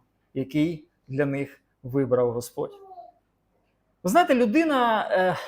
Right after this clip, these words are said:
вона може навчитися багато чому. І я так, е, трохи розмірковував.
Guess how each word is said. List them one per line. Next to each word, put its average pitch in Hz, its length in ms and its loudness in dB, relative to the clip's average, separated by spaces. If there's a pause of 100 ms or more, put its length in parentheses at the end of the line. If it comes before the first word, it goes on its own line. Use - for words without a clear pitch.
(120)
вона 202 260 -2
може 240 300 2
навчитися 208 680 -2
багато 170 440 4
чому. 135 440 -10 (580)
І 170 80 2
я 269 140 10
так, 294 300 4
е, 208 500 8 (500)
трохи 196 280 2
розмірковував. 185 1000 2